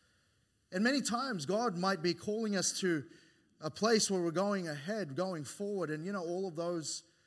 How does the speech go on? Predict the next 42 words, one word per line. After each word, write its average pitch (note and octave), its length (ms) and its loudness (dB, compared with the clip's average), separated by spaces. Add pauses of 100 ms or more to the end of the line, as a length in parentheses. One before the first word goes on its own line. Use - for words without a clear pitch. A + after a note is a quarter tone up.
(200)
times, F3 360 -4
they F3+ 120 0
can F3+ 140 -4
be D#3 120 -2
uncomfortable. C3+ 640 -10 (1080)
All G3+ 260 4
unknowns F3+ 540 2
are E3+ 180 -2
uncomfortable. D#3+ 720 -8 (680)
When F#3+ 240 0
we're F#3+ 100 6
going G3 300 4
forward G3+ 500 4
and F3 100 0
we're E3+ 100 2
seeking G#3 540 0 (160)
more G3 360 4
from F#3+ 200 -2
the E3+ 60 -2
Lord, F#3+ 440 2
that E3+ 200 -4
can G3+ 220 -2
be. F3+ 160 4
But, E3 180 -2
you G3 80 -4
know, A3 120 -2
it's - 120 -6
gonna G#3 160 -2
take F#3 320 -6
courage F#3 480 -2 (400)
based F3 320 0
on D#3+ 160 -4
truth G#3 500 -4
at D#3 140 -4
his D#3 260 0
word. F#3+ 460 -4 (800)
And F3+ 120 -2
Caleb B3 360 8
understood A3 600 4
that F#3+ 140 4
he F3+ 120 2
was, F#3 320 2